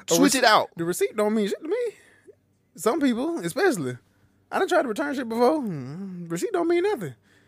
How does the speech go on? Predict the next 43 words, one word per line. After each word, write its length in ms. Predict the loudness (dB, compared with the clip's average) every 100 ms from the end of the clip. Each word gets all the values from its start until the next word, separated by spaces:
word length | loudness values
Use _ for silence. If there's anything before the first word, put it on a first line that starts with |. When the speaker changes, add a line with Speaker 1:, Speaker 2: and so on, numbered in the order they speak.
| _ 2
Speaker 2:
It's 120 | 6
under 220 | 8 8 6
fucking 220 | 6 6
warranty. 760 | 6 8 8 6 4 2 0 -6 _ _
Speaker 1:
I 120 | -8 -4
know, 340 | -4 -4 -10 -12 -8
but 240 | -4 -4 -6 _ _ _ -8
you 80 |
ain't 80 | -6
finna 80 | -2
do 80 | 2
that 80 | 2
in 60 |
my 120 | 0 -6
store. 220 | -6 -8 _ _ _ _ _ _ _ _
Now, 80 | 0
you 160 | 4 6
know 80 | 6
you 140 | 4
done 100 | 0
ran 140 | -4
into 200 | -6 -8
a 20 | -10
motherfucker 340 | -8 -8 -10
to 40 |
be 80 | -10
like, 160 | -12 -8
"You 120 | -6
ain't 100 | -4
finna 80 | -4
do 80 | -2
that 100 | -4
here. 200 | -6 -10
I 40 |
don't 200 | -14 -14 -12
care 140 | -12
what 160 | -12 -14
you 80 |
have." 140 | -14 -6 2
Speaker 2:
But 120 | 6
I'm 200 | 6 6
under 180 | 2 2
warranty. 480 | 0 0 -2 -8